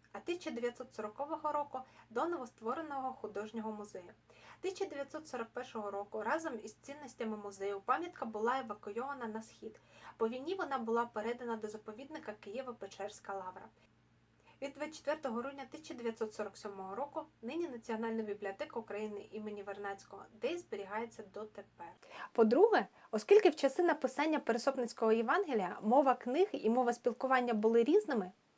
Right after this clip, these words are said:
то переписники цього Євангелія поставили для себе задачу наблизити текст книги до розмовної мови, щоб читачі легше могли розуміти Святе Письмо.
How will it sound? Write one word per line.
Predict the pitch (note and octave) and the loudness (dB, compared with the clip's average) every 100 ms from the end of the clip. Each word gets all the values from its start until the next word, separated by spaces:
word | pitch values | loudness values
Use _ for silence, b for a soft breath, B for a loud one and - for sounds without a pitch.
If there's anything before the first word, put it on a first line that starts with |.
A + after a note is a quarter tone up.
| - | -2
то | - | 0
переписники | A3+ B3 B3 G4+ A#4+ A#4 D#4 | 6 6 6 4 4 2 2
цього | - A#3+ | 2 4
Євангелія | D#4+ A3 G3+ A3 A3+ G#3 | 4 6 4 2 2 2
поставили | G#3+ G#3+ B3 D4+ F4 E4+ D4 | 0 2 4 4 4 2 2
для | G3+ A#3+ | 0 -2
себе | - C4+ A3 | 4 6 6
задачу | G#3+ G3 G3+ D#4 - G#3 B B | 4 4 6 4 2 -8 B B
наблизити | G#3+ G#3+ C4 G4 - C#4+ | 2 6 8 6 6 0
текст | - C4+ - | 2 0 -2
книги | - B3+ F4 | -6 0 2
до | C4+ | 4
розмовної | A#3+ A3+ B3 C4 C4 C#4+ | 4 2 0 0 0 2
мови, | C4 F#3+ E3+ B B B | 4 4 0 B B B
щоб | - A3+ | 0 0
читачі | - A3 G#3+ G#3+ F4 | -2 4 4 6 6
легше | F4+ A3+ D4+ D#4 E4 | 6 8 4 2 2
могли | D4 B3+ B3+ | 4 6 6
розуміти | A3 G#3+ F#3+ A#3 A3 | 6 2 0 0 -2
Святе | - G3 F#3 G3+ | -2 -4 -2 -6
Письмо. | - G3+ - F#3 | -4 -10 -8 -8